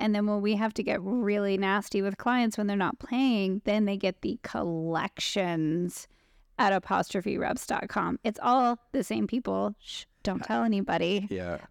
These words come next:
Speaker 1: But that email address, when you really have to drop the hammer, having somebody see collections really
Speaker 2: Like, it's scary.
Speaker 1: scares them, and we usually get paid within five days.
Speaker 2: Do you find in your experience, this is great because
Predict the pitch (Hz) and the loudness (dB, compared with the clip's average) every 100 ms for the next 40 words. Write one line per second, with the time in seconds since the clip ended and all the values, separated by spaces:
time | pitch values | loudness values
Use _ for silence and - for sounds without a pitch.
0 | - 202 196 _ - 202 208 214 226 - | -4 -2 -2 _ -4 0 2 2 0 -4
1 | - 240 220 214 202 190 202 196 202 - | -6 0 2 2 2 0 0 2 0 0
2 | 196 190 190 202 185 196 - 202 185 185 | 0 2 2 2 0 0 -2 -4 -2 -2
3 | - 175 196 226 220 196 190 196 - _ | -4 -4 0 2 2 2 0 0 -4 _
4 | _ _ - - 208 214 196 202 208 202 | _ _ -6 0 2 2 0 -2 -2 0
5 | 190 - 226 185 - 196 185 185 - - | -2 -2 -6 -4 -4 -2 -2 -2 -4 -2
6 | 240 247 247 247 - 247 208 202 202 196 | 2 4 4 2 -2 -4 2 4 4 4
7 | 196 214 175 170 - - 214 220 240 233 | 0 -2 -6 -8 -8 -2 2 2 2 2
8 | 277 285 269 - 196 202 202 226 214 196 | 4 4 2 0 0 2 2 0 0 -2
9 | 190 - - 185 - 180 - - - 208 | -2 -4 -2 -2 0 0 0 0 0 0
10 | - - 214 - - 113 113 135 135 95 | 0 -2 -4 -10 -6 -2 0 2 2 2
11 | 98 92 - 95 90 82 - - - - | 2 0 -2 -4 -2 -4 -6 -14 -20 -4
12 | 151 160 135 117 98 - 95 90 80 | -2 0 0 2 2 0 -2 -2 -4